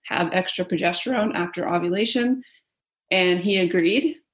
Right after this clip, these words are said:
And within a couple cycles, I was pregnant. And I was pregnant with,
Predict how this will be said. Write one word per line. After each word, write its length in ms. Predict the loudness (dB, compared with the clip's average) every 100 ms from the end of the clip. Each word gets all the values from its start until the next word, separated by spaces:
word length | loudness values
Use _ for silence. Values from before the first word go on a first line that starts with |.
| _ 0
And 320 | 2 4 2
within 320 | 2 2 2
a 40 | 2
couple 300 | -2 0 0
cycles, 540 | 2 0 2 0 0 -6
I 300 | -2 0 2
was 260 | 2 2 0
pregnant. 400 | 0 0 0 -6 -12 _ _ _ _ _
And 380 | -2 0 2 2
I 80 | 0
was 160 | -2
pregnant 380 | -2 0 2 2
with, 340 | 2 2 0